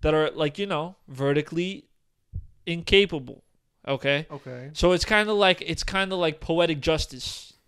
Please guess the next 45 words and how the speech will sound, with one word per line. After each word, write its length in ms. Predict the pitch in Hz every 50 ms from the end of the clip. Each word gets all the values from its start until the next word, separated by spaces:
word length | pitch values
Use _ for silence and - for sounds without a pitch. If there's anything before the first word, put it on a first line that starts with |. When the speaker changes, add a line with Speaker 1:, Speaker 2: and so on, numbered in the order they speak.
| _
Speaker 1:
You 120 | - 151 147
know 80 | 147
what 100 | 143 143
I 60 | 143 139
mean? 260 | 139 143 147 156 156 _ _ _ _ _ _ _ - -
Like, 160 | 165 151 151
you 80 | 190
guys 260 | 190 226 208 190 156 160
love 220 | 165 180 196 190
volleyball 420 | 156 165 165 175 185 175 180 175 165
so 240 | - - 175 175 165
much, 440 | 151 151 160 185 190 - - - _ _ _ _ _ _ _ _ _ _ _ _ _ _ _ -
but 540 | 170 143 151 151 151 - - - 151 151 143
God 400 | 147 156 165 180 196 196 175 156
made 240 | 170 180 180 180 170
it 140 | 160 139
so 120 | - - 156
that 160 | 147 143 143
you 80 | 147 160
will 100 | 160 160
Speaker 2:
No 100 | 151 151
Speaker 1:
never 240 | 151 160 165 165 175 175
Speaker 2:
amount 120 | 160 -
Speaker 1:
be 160 | 156 151 151 147
able 360 | 156 160 160 156 151 151 147
to 160 | - - 147
be 240 | 135 131 143 147 147
a 60 | 139
professional 540 | - - 127 - - 147 139 143 147 160 170
Speaker 2:
No 140 | 175 - 131
amount 140 | 131 135
of 60 | - 131
Speaker 1:
volleyball 80 | 127
Speaker 2:
jumping 200 | 143 156 170 131 127
Speaker 1:
player. 80 | 147 139
Speaker 2:
will 60 | 135 139
make 240 | 139 151 147 -
y'all 160 | - 139 139 139
grow, 280 | 135 143 147 143 139
bro. 360 | 123 120 123 123 127 139 135 - - - - - -
I 120 | - 208
Speaker 1:
I 20 | -
Speaker 2:
promise. 580 | - 151 147 143 135 131 131 - - - 202 185
Speaker 1:
But 160 | - - -
there 100 | - 453